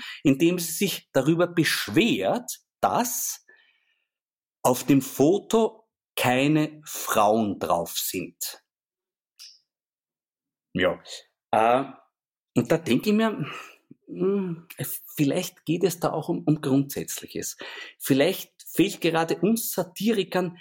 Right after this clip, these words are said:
die Ernsthaftigkeit, um den speziellen Zugang zur Kunst so mancher Grüner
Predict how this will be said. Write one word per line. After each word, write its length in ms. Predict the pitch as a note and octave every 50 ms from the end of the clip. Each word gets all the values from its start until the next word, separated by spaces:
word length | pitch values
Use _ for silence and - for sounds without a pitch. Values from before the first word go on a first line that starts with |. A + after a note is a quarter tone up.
| - _ _ _ -
die 180 | F#3 - - -
Ernsthaftigkeit, 1160 | D3+ F#3+ G#3 - - - - A2+ G2+ - - - G#2+ - - - - C3 F3 G#3+ - - - - - - - - - - - _ _ _ _ _ _ _
um 240 | - E3 E3+ F#3 E3
den 180 | F3+ F3 F3 F3
speziellen 1000 | E3+ - - - D#3+ D#3+ - - - - - - D#3+ G3 A#3 B3 A#3 - -
Zugang 380 | - - A#3+ A#3 A#3 G#3 F3+ E3+
zur 160 | - F3 E3
Kunst 540 | - - - A3+ A#3+ B3 - - - - -
so 80 | - E3
mancher 460 | D3+ D3+ E3 F3 - - F3+ E3 D3
Grüner 760 | C3+ - C3+ D3 F3 G#3 A3 G#3+ G#3+ G#3 G#3 G3+ F#3+ -